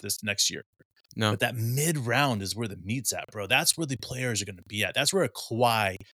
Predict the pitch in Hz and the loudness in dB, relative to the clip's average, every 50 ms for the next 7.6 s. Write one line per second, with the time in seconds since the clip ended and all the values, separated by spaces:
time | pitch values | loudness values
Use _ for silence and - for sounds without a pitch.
0 | _ - 123 120 - 165 160 135 107 98 117 113 127 135 127 120 - - 113 95 | _ -6 -6 -4 -2 0 0 0 2 2 4 4 4 4 4 4 4 4 4 0
1 | 117 107 101 92 95 - - 113 98 98 95 95 95 95 101 - 113 104 101 104 | -2 -4 -4 0 4 4 4 4 2 -2 -4 -4 -6 -6 -6 -4 -2 0 4 4
2 | - - - 101 87 - - - - - _ _ _ _ _ _ _ - 143 139 | 4 4 4 2 0 -2 -4 -10 -12 -14 _ _ _ _ _ _ _ 0 2 4
3 | 131 - 147 160 202 214 208 180 - - _ _ _ - 135 - 165 175 170 156 | 4 4 4 4 4 4 2 2 0 -4 _ _ _ -6 0 2 2 4 6 6
4 | - 175 165 147 - - 170 180 180 - - 131 123 139 160 151 131 117 120 135 | 4 4 2 0 0 2 4 4 4 4 4 2 0 0 0 0 0 2 4 4
5 | 151 135 110 143 127 123 117 113 117 110 95 87 127 160 170 131 104 - 101 101 | 4 4 2 2 2 2 2 2 2 2 2 2 2 4 4 2 0 0 -2 -2
6 | 98 98 92 - - 120 131 170 180 143 123 127 123 139 135 147 139 - - 196 | 0 4 4 4 4 4 4 2 4 2 0 0 0 2 2 4 6 6 6 6
7 | 190 190 160 143 135 131 - - 147 139 135 127 | 6 4 4 4 4 4 6 6 4 4 2 0